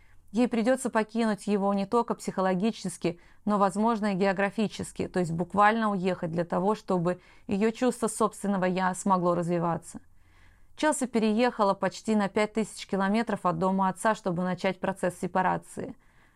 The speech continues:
Она чувствовала, что его желание контролировать ее жизнь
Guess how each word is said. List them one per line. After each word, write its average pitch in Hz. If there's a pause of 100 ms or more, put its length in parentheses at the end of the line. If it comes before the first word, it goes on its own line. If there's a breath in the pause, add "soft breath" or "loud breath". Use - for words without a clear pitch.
(140)
Она 247
чувствовала, 233
что 208
его 196
желание 202
контролировать 196
ее 185
жизнь 208